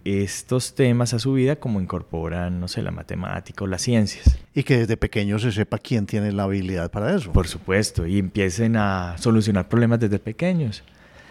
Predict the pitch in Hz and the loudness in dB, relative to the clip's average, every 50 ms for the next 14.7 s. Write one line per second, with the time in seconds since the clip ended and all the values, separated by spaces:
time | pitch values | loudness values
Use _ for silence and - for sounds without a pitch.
0 | - - - - - - - - 127 123 120 - - 127 117 113 110 107 107 104 | -20 -20 -20 -20 -20 -20 -8 2 4 6 6 6 6 6 6 8 8 8 8 8
1 | 104 104 98 95 92 90 85 101 113 123 127 127 127 117 - - - - - - | 8 8 8 8 6 6 6 6 6 6 6 6 4 4 0 -2 -4 -8 -10 -10
2 | 107 98 - - 95 87 87 92 98 98 - 104 92 82 - 92 98 95 - - | -8 -6 -2 0 2 2 2 2 2 2 2 0 0 2 2 2 2 2 2 2
3 | 98 90 85 85 - - 82 80 80 87 95 104 107 101 101 87 85 - - 110 | 0 0 0 -2 -4 -6 -6 -6 -4 -2 0 0 0 0 -2 -2 -2 0 0 2
4 | 98 101 98 95 90 80 85 87 90 92 98 98 98 98 98 95 98 104 - 95 | 2 2 2 0 0 0 0 0 0 2 2 2 2 2 0 0 -2 -6 -6 -6
5 | 92 87 85 - - 95 95 98 95 101 92 90 90 87 85 85 - - 98 92 | -4 -4 -6 -4 -4 -4 -4 -2 -2 -2 2 2 2 2 2 -2 -4 -4 -2 -2
6 | 92 90 90 95 104 110 104 98 92 - - 90 90 - 92 82 78 76 - - | -2 -2 -2 0 2 2 2 2 0 -4 -6 -8 -8 -6 -6 -8 -8 -8 -6 -6
7 | 120 120 - - - _ - - - - _ _ _ _ - - - _ _ - | -6 -6 -6 -14 -20 _ -20 -20 -20 -20 _ _ _ _ -20 -20 -20 _ _ -20
8 | - - - - - - - - - 117 113 110 107 98 98 104 92 120 117 113 | -20 -20 -20 -20 -20 -16 -8 2 4 6 8 8 8 6 6 4 6 4 4 4
9 | - 127 117 - 117 117 110 113 107 113 - - 110 95 87 90 85 87 - - | 4 0 0 2 2 2 2 4 2 2 0 0 0 0 2 0 0 -2 -2 -4
10 | 104 117 131 127 110 - - - - - - - 98 92 90 90 - - 113 110 | -4 -2 0 0 0 -2 -4 -8 -14 -18 -12 -8 -6 -4 -4 -4 -4 -2 0 0
11 | 110 110 107 - - - 123 113 113 113 - - - 120 117 113 - - 117 110 | 2 0 -2 -4 -4 -2 0 2 2 0 -2 -4 -2 0 0 0 0 -2 -2 -2
12 | 95 92 87 85 113 107 104 98 92 90 92 101 110 107 - 98 90 90 - 90 | -2 -2 -2 -4 -4 -4 -2 -2 -2 0 0 -2 -2 -2 -2 -4 -8 -6 -6 -2
13 | 175 170 104 127 139 107 87 87 - - 143 139 - - 104 95 87 - - 87 | 4 4 6 6 6 2 0 -2 -2 -2 -2 -2 -2 -2 -2 -2 -2 -2 -6 -6
14 | 85 92 101 117 117 - 95 - 101 95 95 104 113 117 | -2 -2 -2 -2 -2 -4 -4 -2 0 0 2 2 0 0